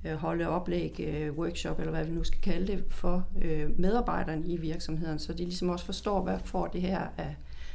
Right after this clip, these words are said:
af konsekvenser, og hvordan kan de selv bidrage. Det betyder, altså når de skal ud og sælge, hvad er det så, hvad er det for nogle argumenter, de kan komme ud med, hvad er det nu, de kan fortælle af added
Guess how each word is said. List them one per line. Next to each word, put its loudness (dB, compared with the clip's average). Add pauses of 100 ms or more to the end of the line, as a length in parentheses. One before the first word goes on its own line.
(140)
af -4
konsekvenser, -2
og -4
hvordan -2
kan -6
de -8
selv -4
bidrage. -4
Det -2
betyder, -2 (160)
altså -4
når -2
de -6
skal -4
ud 2
og -4
sælge, 0
hvad -2
er -2
det -2
så, -2 (480)
hvad 0
er 0
det -4
for -4
nogle -2
argumenter, -2
de -4
kan -4
komme -2
ud -2
med, 0
hvad 0
er -4
det 0
nu, 2
de 0
kan 2
fortælle 0
af -2 (640)
added 0